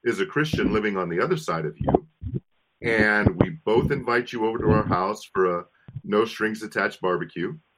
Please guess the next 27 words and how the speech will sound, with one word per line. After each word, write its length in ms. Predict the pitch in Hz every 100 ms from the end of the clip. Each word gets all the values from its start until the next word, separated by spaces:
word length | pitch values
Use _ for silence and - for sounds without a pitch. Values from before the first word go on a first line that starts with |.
| _ _ _ -
Um, 300 | - - -
we, 160 | - -
we 640 | - - - - - - -
all 200 | - -
have 200 | 1077 - -
kids 160 | 1077 1077
that 180 | - -
are 180 | - -
the 60 | - -
same 160 | - 104
age, 200 | 107 110 - - - - - -
and 300 | - 101 101 - -
so 140 | 98
we 180 | 90 90
invite 320 | 82 113 120 -
you 100 | 104
over 160 | 110 113
to 60 |
play 280 | 120 - 104
in 100 | 101
our 160 | 87 80 147
pool. 440 | 147 143 143 139 _ _ _ _ -
Um, 180 | 92 95
you 200 | 92 127
like 260 | 117 107 113
to 80 | 82
fish, 540 | - 139 139 -